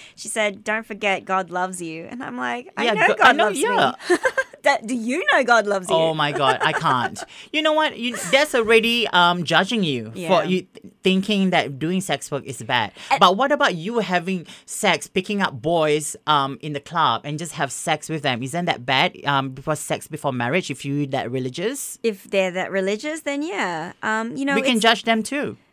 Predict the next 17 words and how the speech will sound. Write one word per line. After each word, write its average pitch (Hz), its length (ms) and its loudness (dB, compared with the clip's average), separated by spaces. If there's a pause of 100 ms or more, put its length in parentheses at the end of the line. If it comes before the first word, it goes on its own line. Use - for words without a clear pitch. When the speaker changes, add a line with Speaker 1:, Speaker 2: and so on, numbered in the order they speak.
Speaker 1:
Well, 240 360 8
that's 247 400 8
not 240 240 6
what 226 120 4
we 220 140 4
do 220 160 2
Speaker 2:
<laughs> 220 160 2
Speaker 1:
here, 196 160 4
right? 190 320 4
Speaker 2:
Yeah. 330 400 -2
But 220 160 6
you 277 100 -2
know 262 140 -2
what? 254 220 2
Let's 262 280 0
not 220 440 4
judge 170 440 2